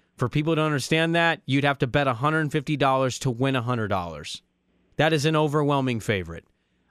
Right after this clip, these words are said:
Um, he's, I, I think he's not only the favorite, he strikes your criteria. He's young, he's O C oriented,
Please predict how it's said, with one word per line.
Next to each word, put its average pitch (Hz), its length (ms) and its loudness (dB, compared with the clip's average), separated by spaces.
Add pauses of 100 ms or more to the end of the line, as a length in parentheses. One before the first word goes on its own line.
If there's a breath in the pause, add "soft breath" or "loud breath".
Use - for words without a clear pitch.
Um, 117 480 0 (200)
he's, 131 440 -2 (100)
I, 135 200 2
I 151 40 4
think 147 200 -2
he's 139 200 -2
not 151 160 2
only 156 160 0
the 120 120 0
favorite, 151 500 0 (300 soft breath)
he 143 140 -2
strikes 160 380 0
your 151 100 0
criteria. 143 600 0
He's 113 320 -4
young, 170 440 2 (420)
he's 143 300 0
O 160 180 2
C 160 240 -2
oriented, 151 720 0